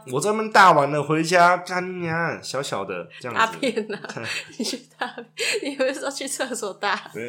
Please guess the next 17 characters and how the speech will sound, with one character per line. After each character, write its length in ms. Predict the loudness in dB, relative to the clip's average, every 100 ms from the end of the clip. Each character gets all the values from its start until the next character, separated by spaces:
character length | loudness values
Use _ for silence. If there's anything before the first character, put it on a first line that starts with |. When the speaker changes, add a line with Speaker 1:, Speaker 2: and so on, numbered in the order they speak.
| -2
Speaker 1:
大， 220 | 0 0
大 240 | 4 4 4
完 160 | 0
出 120 | 0
来 80 | 0
就 60 | 0
跟 160 | -2 -2
只 100 | -6
狗 320 | -6 -6 -4
一 40 |
样 120 | -6
啊！ 100 | -6
<laughs> 1700 | -8 -10 -14 -20 _ 0 0 -2 _ _ _ _ _ _ _ 0 0
不 40 | 0
要 80 | 0
这 80 |
样， 140 | -2